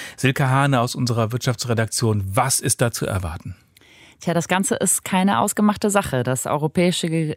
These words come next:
Speaker 2: Gericht hat in ähnlichen Fällen zurückgewiesen, dass Steuervorteile ein Verstoß gegen Wettbewerbsrecht sind.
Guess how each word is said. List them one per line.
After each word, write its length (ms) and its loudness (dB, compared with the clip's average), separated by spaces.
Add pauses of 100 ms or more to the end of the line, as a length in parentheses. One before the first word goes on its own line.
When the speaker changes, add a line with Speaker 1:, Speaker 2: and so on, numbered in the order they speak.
(140)
Speaker 2:
Gericht 580 0
hat 180 0
in 220 4
ähnlichen 800 4
Fällen 340 4
zurückgewiesen, 920 4
dass 480 -2
Steuervorteile 880 0
ein 160 0
Verstoß 540 0
gegen 280 2
Wettbewerbsrecht 1120 -2
sind. 400 4